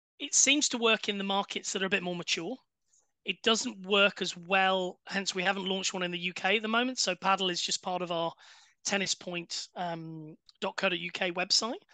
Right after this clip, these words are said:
Um, once we establish the market into a more mature market, the idea is to maybe develop that. I mean, things change with the strategy, but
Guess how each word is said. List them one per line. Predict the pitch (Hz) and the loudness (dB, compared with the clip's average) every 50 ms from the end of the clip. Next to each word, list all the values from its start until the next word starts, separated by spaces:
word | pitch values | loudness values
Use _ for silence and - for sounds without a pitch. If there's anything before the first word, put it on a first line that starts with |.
| - - - - - - _ _ _ - | -20 -20 -20 -20 -20 -20 _ _ _ 0
Um, | 185 180 175 175 180 185 _ _ _ _ _ _ _ _ _ _ _ - | 2 2 2 0 -2 -6 _ _ _ _ _ _ _ _ _ _ _ -8
once | 190 202 226 254 277 - - | 2 4 4 4 6 4 4
we | 240 226 220 | 6 6 6
establish | 202 - - 220 202 185 185 - | 6 6 4 4 2 2 2 0
the | - 202 | 0 0
market | 185 180 185 185 - - 180 | -2 0 -2 -2 -2 -4 -6
into | 175 - - 180 | -6 -4 -4 -4
a | |
more | 170 170 165 160 160 165 | -2 -2 0 0 -2 -2
mature | 165 - - - - 208 202 196 | -4 -2 0 2 4 4 4 4
market, | 202 208 208 220 - - 240 220 | 4 4 2 2 2 -2 -4 -2
the | 185 180 180 | 0 0 2
idea | 180 175 165 180 170 170 | 2 0 2 2 0 0
is | 170 - | 0 -2
to | - 180 | -2 0
maybe | 175 180 185 175 180 | 2 2 2 2 0
develop | 170 180 156 170 165 170 175 - | -2 -2 0 0 0 0 0 -4
that. | - 170 170 175 - | -4 -4 -4 -4 -2
I | 196 | -2
mean, | 190 190 | -2 -2
things | 175 - 214 196 165 - | 2 0 0 2 2 2
change | - 185 170 165 170 165 | 2 2 0 -2 -4 -6
with | 170 165 | -8 -10
the | - - | -4 -4
strategy, | - - 233 233 226 208 214 202 | 0 4 4 4 4 4 2 2
but | 180 185 180 - | 2 0 -4 -6